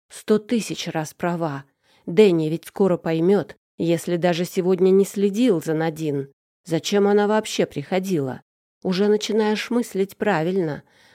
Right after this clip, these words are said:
Анжела взяла меня за руку. «И еще один вопрос. Твоя обида станет меньше, если она погибнет или пострадает? По лицу вижу этот вопрос. Ты себе не задавал, Андре. Так задай и реши,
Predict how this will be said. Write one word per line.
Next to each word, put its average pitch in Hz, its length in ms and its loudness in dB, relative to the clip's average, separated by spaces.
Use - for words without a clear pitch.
Анжела 165 400 0
взяла 170 320 -2
меня 160 300 -2
за 160 180 -2
руку. - 400 -12
«И - 100 -4
еще 160 500 -2
один 175 300 -2
вопрос. 160 560 -8
Твоя 196 460 0
обида 151 360 -4
станет 226 520 -4
меньше, 139 520 -6
если 185 420 0
она 185 260 2
погибнет 185 640 -4
или 214 140 2
пострадает? 160 880 -6
По 254 60 2
лицу 254 400 0
вижу 135 480 -8
этот 165 320 -6
вопрос. 208 540 -8
Ты 196 100 -4
себе 190 320 0
не 196 160 4
задавал, 190 540 -2
Андре. 165 480 -4
Так 226 160 0
задай 226 440 2
и 196 100 2
реши, 175 480 -4